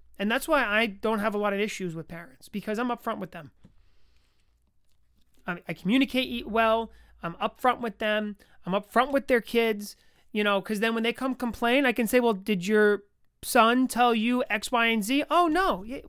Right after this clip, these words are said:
ask him about that. And then they go and they go, "Oh, wow. Then why don't you tell me that instead of me looking like an idiot?" Right?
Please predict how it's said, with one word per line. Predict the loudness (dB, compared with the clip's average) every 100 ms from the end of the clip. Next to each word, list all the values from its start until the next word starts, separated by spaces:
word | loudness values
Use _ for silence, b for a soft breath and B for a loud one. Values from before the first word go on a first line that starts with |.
| -10
ask | -4 -4 -4
him | -6
about | -6 -10 -12
that. | -12 -12 -8
And | -6
then | -4
they | -4
go | -2 -2
and | -2
they |
go, | -2 0
"Oh, | 2
wow. | 0 0 -2 -8 -20 -20 _ _ _ -8
Then | 0
why | 0
don't |
you | 0
tell | 0 2
me | 4
that | 4
instead | 4 2 0
of | 2
me | 2
looking | 2 2 2
like | 2
an | 4
idiot?" | 2 0 -6 -20 -20 -20 _ -6
Right? | -4 -4